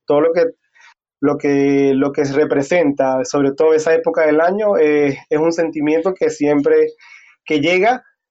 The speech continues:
eh, lo que hay es que saberlo,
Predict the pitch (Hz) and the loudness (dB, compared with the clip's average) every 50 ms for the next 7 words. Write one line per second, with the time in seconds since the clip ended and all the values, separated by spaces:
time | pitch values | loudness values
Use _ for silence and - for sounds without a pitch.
0 | _ _ - - 156 151 147 147 147 147 143 143 143 143 139 139 147 156 151 156 | _ _ -4 -2 0 0 0 0 0 0 0 0 0 0 2 2 2 2 2 2
1 | 151 156 156 151 - 185 - - 175 160 160 165 165 165 165 170 170 170 170 170 | 0 0 0 -2 -2 -4 -2 0 0 2 4 4 4 4 2 2 2 2 4 4
2 | 165 165 165 156 151 151 - | 6 6 4 4 2 0 -4